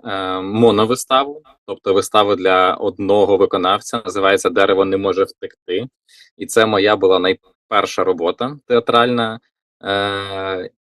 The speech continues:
я її дуже люблю, тому що з неї починався мій шлях як такого вже якогось серйозного хореографа.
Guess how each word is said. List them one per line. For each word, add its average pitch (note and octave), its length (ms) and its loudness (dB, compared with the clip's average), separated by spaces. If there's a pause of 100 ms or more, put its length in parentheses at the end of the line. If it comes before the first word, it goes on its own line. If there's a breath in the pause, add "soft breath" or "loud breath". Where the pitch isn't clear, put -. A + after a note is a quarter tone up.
(480)
я A2 180 2
її G2+ 160 4
дуже G#2+ 300 0
люблю, G#2 220 2
тому G#2+ 200 -6
що F#2 140 -4
з F2 60 -10
неї G#2 160 -4
починався F#2 460 -4
мій F#2 100 -2
шлях G2 320 0
як F2 200 -4 (220)
такого F2+ 300 -2
вже E2+ 340 0 (1120 soft breath)
якогось - 440 2
серйозного A2 720 4
хореографа. G#2+ 800 0